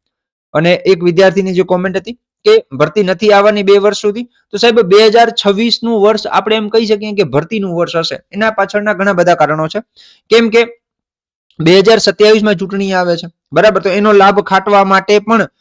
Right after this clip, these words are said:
જે છે ભરતીઓનું આયોજન થશે એવું લાગી રહ્યું છે. અને હાઈકોર્ટની અંદર તો અઢળક જગ્યાઓ પણ ખાલી છે, કારણ કે પટ્ટાવાળાની અંદર જે પાસ થયેલા હતા એ ક્યાંક ને ક્યાંક અમુક ઉમેદવારો બેલીફમાં પાસ થયા છે, અમુક ઉમેદવારો અન્ય પરીક્ષાઓની અંદર પાસ થયા છે,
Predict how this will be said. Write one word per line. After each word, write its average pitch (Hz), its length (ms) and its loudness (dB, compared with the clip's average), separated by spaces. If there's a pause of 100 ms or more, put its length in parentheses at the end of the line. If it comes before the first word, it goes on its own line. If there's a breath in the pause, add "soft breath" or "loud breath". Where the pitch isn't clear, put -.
(160)
જે 180 200 0
છે 208 180 0
ભરતીઓનું 190 500 -2
આયોજન 175 440 0
થશે 180 300 -4 (400)
એવું 180 200 0
લાગી 175 300 2
રહ્યું 165 240 -2
છે. 165 120 -14 (420 soft breath)
અને 202 120 -4
હાઈકોર્ટની 226 640 0 (100)
અંદર 208 220 2 (120)
તો 208 60 4 (120)
અઢળક 170 400 0
જગ્યાઓ 180 520 2
પણ 196 200 -4
ખાલી 180 240 0
છે, 180 120 -4
કારણ 170 220 -2
કે 170 120 -8
પટ્ટાવાળાની 185 640 0
અંદર 180 200 -8
જે 185 80 -2
પાસ 170 340 0
થયેલા 175 280 0
હતા 175 160 -2 (380 soft breath)
એ 180 80 -10
ક્યાંક 190 240 -2
ને 185 120 -12
ક્યાંક 185 240 -8
અમુક 196 300 -2
ઉમેદવારો 185 420 0
બેલીફમાં 175 520 -2
પાસ 170 160 2
થયા 175 160 -8
છે, - 60 -8 (100)
અમુક 190 260 -8
ઉમેદવારો 185 360 -4 (160)
અન્ય 233 280 2
પરીક્ષાઓની 180 540 -2
અંદર 175 160 -10
પાસ 170 240 -4
થયા 180 180 -6
છે, 190 60 -10